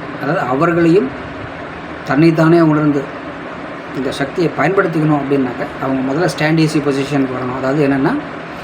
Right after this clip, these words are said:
இலகுத்தன்மைக்கு வர வேண்டும். இலகுத்தன்மைக்கு வரக்கூடிய வஸ்து என்ன அப்படின்னாக்க, பச்சை கற்பூரம். பச்சை கற்பூரம் நாற்பத்தி ஒரு நாட்கள் தீர்த்தமாக எடுத்துக்கொள்ளும்போது அவர்களுடைய நாடி நரம்புகள் எல்லாம்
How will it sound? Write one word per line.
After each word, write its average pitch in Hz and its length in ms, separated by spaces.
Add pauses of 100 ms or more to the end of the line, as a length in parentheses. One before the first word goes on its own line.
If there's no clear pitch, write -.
(140)
இலகுத்தன்மைக்கு 170 800
வர 131 160
வேண்டும். 123 360 (360)
இலகுத்தன்மைக்கு 151 720
வரக்கூடிய 131 520
வஸ்து 160 340
என்ன 147 260
அப்படின்னாக்க, 131 460 (880)
பச்சை 135 240
கற்பூரம். 127 460 (160)
பச்சை 185 260
கற்பூரம் 165 460 (320)
நாற்பத்தி 185 460
ஒரு 151 160
நாட்கள் 147 380 (400)
தீர்த்தமாக 165 560
எடுத்துக்கொள்ளும்போது 135 840 (560)
அவர்களுடைய 135 420
நாடி 156 420
நரம்புகள் 147 540
எல்லாம் 131 240